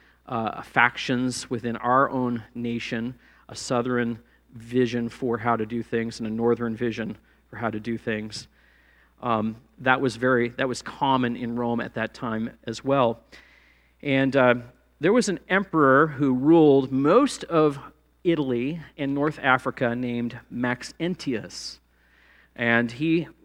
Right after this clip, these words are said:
reigned from three oh six to three twelve, and he ruled,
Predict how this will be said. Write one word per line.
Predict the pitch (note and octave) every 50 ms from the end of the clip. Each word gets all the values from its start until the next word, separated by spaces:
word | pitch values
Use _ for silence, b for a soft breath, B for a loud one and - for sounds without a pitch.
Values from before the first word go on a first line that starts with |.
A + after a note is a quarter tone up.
| _
reigned | - A#2+ A#2+ B2 C3 C3+ C3 B2+ B2+ B2 C3 C#3+ D3
from | - - - B2+ A#2+ A#2+
three | A2 - - - D#3+ D#3+ D3+ D3+
oh | C#3 C3+
six | - - - - C#3 C3 - - - -
to | - B2+
three | - - - C3+ B2 A#2
twelve, | - - - - - G#3+ A3 G#3 E3+ C#3+ C3+ C3+ C#3+ C#3 - -
and | - C#3+ C3
he | B2+
ruled, | B2+ B2 C3+ D#3 F3 F3+ F#3 F#3+ F#3+ F#3+ E3+